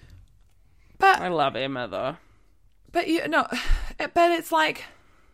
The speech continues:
Speaker 1: I think there is, there, okay, I think there is a, there is a, a medium, ra-, rather a, uh, compromise between what we're both saying, in that I think rehab, I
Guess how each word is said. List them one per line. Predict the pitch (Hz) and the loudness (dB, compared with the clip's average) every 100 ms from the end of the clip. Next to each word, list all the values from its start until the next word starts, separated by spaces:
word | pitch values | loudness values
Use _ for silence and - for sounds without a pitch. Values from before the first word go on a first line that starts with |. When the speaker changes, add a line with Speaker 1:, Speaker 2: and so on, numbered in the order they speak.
| _ - - - _ - _ _ _ _ - - - - | _ -20 -20 -20 _ -20 _ _ _ _ -8 4 4 6
Speaker 1:
I | 247 277 | 4 6
think | 339 269 | 0 4
there | 294 | 6
is, | 285 262 | 6 2
there, | 254 240 277 | 0 4 4
okay, | 214 247 202 156 - - - | 2 0 4 2 2 -10 2
I | 262 | 4
think | 320 | 4
there | 320 294 | 4 8
is | 262 226 | 8 6
a, | 226 214 208 190 | 2 2 0 -2
there | 190 202 | 2 2
is | 190 180 | 2 0
a, | 175 - - - - | -4 -4 -18 -18 -2
a | - | 0
medium, | 175 180 180 170 160 151 156 156 _ - _ _ - | 2 2 0 0 -2 -2 -6 -12 _ -20 _ _ -6
ra-, | 139 - | -4 -2
rather | 139 127 123 101 | -2 -2 -4 -4
a, | 131 135 | -2 -2
uh, | 131 123 - _ _ _ _ - | -2 -4 -8 _ _ _ _ -14
compromise | - 196 190 147 139 | -2 -2 0 0 0
between | 151 165 156 | -2 -4 -2
what | 151 | -2
we're | 151 | 0
both | 135 143 | 0 -2
saying, | - 147 123 55 - - - - - | -2 -2 -2 -6 -12 -18 -20 -20 -6
in | 170 180 | -4 0
that | 160 - | 0 2
I | 170 | -2
think | - 170 151 - - _ _ _ _ _ _ _ _ - | -4 -6 -6 -12 -20 _ _ _ _ _ _ _ _ 6
rehab, | 220 233 175 180 | 6 8 4 4
I | 180 165 | 4 0